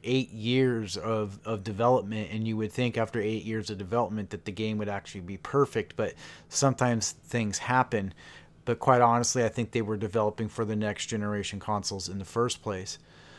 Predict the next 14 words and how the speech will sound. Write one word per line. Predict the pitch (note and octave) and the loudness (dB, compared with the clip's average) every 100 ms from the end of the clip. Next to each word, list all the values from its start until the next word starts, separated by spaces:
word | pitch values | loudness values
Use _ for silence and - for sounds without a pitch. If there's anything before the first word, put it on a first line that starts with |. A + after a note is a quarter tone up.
| - - | -20 -8
Um, | A#2+ A#2+ G#2+ G2 - - - - - A2 | -2 -2 -2 -6 -12 -20 -20 -20 -16 -2
and | C3+ C3+ | 2 4
now | C3+ C3 C3 A#2+ | 6 6 6 -2
to | - B2+ | -2 -2
switch | A2+ - D3 D#3+ C#3+ | 0 2 6 6 4
a | |
little | B2+ C3 B2+ | 2 2 2
bit | A#2 A#2 | 0 2
on | A2+ | 2
this | A2 - | 0 0
subject, | D3 E3+ C3 A2+ G#2 - - - - - | 2 2 2 -2 -2 -14 -20 -20 -20 -6
um, | A#2+ A#2 G#2+ G2+ - - - - - - - - - - | -2 0 -2 -6 -12 -20 -20 -20 -20 -20 -20 -20 -20 -14
playing, | - D#3+ F3 D#3 A2+ | 2 4 6 4 2
um, | C3+ B2 A2+ G#2+ | 2 2 0 -4